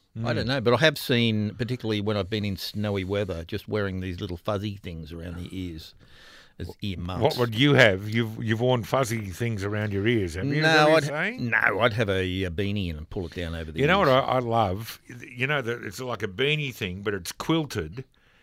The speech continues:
Speaker 2: and there are extension bits that go over your ears, and you can, uh, normally have a, you know, like an adjustable strap under your chin.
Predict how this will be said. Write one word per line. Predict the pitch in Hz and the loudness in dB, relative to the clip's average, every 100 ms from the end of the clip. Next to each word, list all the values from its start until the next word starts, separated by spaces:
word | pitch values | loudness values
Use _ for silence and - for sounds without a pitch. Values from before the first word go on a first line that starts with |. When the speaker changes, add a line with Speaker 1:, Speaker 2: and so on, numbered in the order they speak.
| _ - | _ 0
Speaker 2:
and | 110 117 110 107 98 - | 2 4 2 -2 -10 -8
there | 113 120 117 | 2 4 4
are | 110 107 107 101 107 | 4 4 2 -2 -8
extension | - 98 - - 139 147 - 113 | -10 -8 -8 -2 -2 -2 -6 -8
bits | 101 113 98 - - | -2 -2 -2 -8 -8
that | 104 | -2
go | 123 120 113 | 0 0 0
over | 104 | -2
your | 92 92 107 | -4 -4 -2
ears, | 139 127 71 64 - - _ _ _ _ _ _ _ | 0 -2 -6 -12 -16 -16 _ _ _ _ _ _ _
and | 104 110 110 104 | 2 4 2 -2
you | 110 113 117 | -4 -4 -2
can, | 113 101 104 98 | -2 -2 -6 -8
uh, | 101 107 | -10 -6
normally | 113 127 117 95 | -2 -2 -2 -4
have | 104 104 | -4 0
a, | 95 90 - _ - _ | -2 -2 -8 _ -20 _
you | - | -4
know, | 107 104 | -2 -2
like | 101 95 | -4 -4
an | 101 | -6
adjustable | 95 87 110 - 101 98 | -6 -4 -4 -4 -6 -6
strap | - - 131 127 113 | -6 -4 -2 -2 -2
under | 107 92 | -4 -4
your | 90 | -6
chin. | 87 - 143 131 76 | -4 -2 0 -2 -6